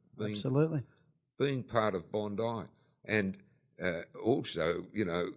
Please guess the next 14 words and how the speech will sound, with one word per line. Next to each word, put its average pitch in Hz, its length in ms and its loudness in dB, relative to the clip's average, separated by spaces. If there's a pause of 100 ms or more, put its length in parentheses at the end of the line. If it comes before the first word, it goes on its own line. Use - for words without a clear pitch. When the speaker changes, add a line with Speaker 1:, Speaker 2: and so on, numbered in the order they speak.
Speaker 1:
we 98 400 0
hear 123 280 2
about 98 280 4
those 92 280 2
larrikins, 98 640 2
the 90 160 -2
icebergs, 95 680 0
and 127 120 -6
that's 117 220 0
what 95 120 -6
they 90 180 0
are, 90 140 -2
larrikins. 87 580 2
But 82 200 -4